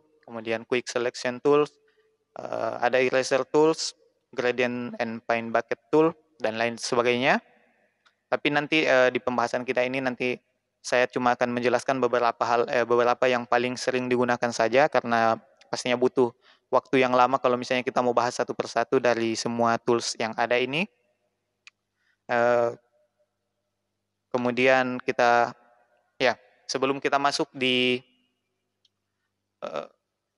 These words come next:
praktik ya, nanti saya akan tunjukkan sedi-, eh, nanti saya akan coba demokan be-, eh, cara pembuatan poster. Yang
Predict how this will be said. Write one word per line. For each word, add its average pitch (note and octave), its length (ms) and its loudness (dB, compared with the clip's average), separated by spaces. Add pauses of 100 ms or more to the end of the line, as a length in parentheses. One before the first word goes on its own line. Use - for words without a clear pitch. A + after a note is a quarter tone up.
praktik - 400 -4
ya, B2+ 240 0
nanti A#2+ 240 -2
saya B2 160 2
akan A#2+ 240 -6
tunjukkan B2 400 -4
sedi-, B2 240 -6
eh, A#2 240 2
nanti A#2+ 320 -2
saya - 160 -6
akan A#2+ 160 -2
coba A#2 320 2 (840)
demokan B2+ 480 -2
be-, B2+ 80 2
eh, A#2 240 2
cara B2 240 0
pembuatan A#2 640 -2
poster. B2+ 400 -2 (1600)
Yang B2 120 -2